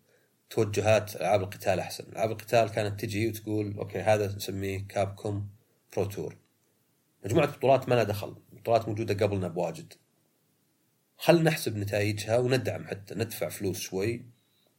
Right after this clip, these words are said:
ونعتبر نتائجها كانها جزء من الدوري. فهذا إنك أنت تندمج ولا شيء مع اللي يسوونه الفانز ولا يسويه المجتمع. ممكن لا، تجي أنت تقول: "لا، حنا بطولاتنا حنا".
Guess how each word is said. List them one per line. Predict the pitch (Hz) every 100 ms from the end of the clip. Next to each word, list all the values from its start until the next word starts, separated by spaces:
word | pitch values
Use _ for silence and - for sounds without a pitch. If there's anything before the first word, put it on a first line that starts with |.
| _ _ _ _ _ _ _ -
ونعتبر | 120 123 120 113
نتائجها | 104 120 120
كانها | 113 110
جزء | 101 95
من | 90
الدوري. | 80 80 80 - - _ _ _
فهذا | - 135 156
إنك | 143 131
أنت | - 139 135 - - - _ _ _ _ _ _ _ -
تندمج | 139 135 113 110 104
ولا | 104 95
شيء | 92 113
مع | 104
اللي | 95
يسوونه | 92 101 98 87
الفانز | 87 78 90 80 78
ولا | 60 - -
يسويه | - 90 85
المجتمع. | 82 80 - - - -
ممكن | 196 214 160
لا، | 151
تجي | - 127
أنت | 143
تقول: | - 113
"لا، | -
حنا | - 104
بطولاتنا | 98 101 95 85
حنا". | 78 90 95 101